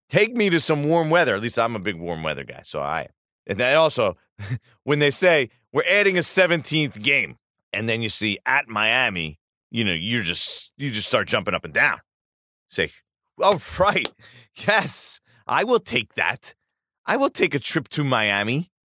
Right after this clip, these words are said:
Thank you very much." Like, if it was, uh, they added the seventeenth week and they said, "Up, playing at Buffalo in December." Not so appetizing anymore. But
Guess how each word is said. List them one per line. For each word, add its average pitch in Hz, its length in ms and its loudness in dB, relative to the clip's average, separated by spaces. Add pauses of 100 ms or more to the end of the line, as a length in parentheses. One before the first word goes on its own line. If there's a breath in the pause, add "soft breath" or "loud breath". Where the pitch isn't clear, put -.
(360)
Thank 135 240 2
you 143 80 -2
very 135 240 2
much." 139 440 -2 (320)
Like, 135 180 2
if 139 180 2
it 151 60 2
was, 135 380 0
uh, 123 300 4 (380)
they 143 100 2
added 160 320 2
the 131 220 2
seventeenth 143 520 0
week 139 220 -2
and 131 100 -4
they 127 60 0
said, 131 240 -2
"Up, 175 220 2 (580)
playing 143 320 0
at 127 220 0
Buffalo 104 520 0 (300)
in 113 180 -4
December." 104 600 -2 (340)
Not 117 320 0 (100)
so 110 440 -2
appetizing 78 640 -6
anymore. 64 460 -16 (360)
But 240 540 0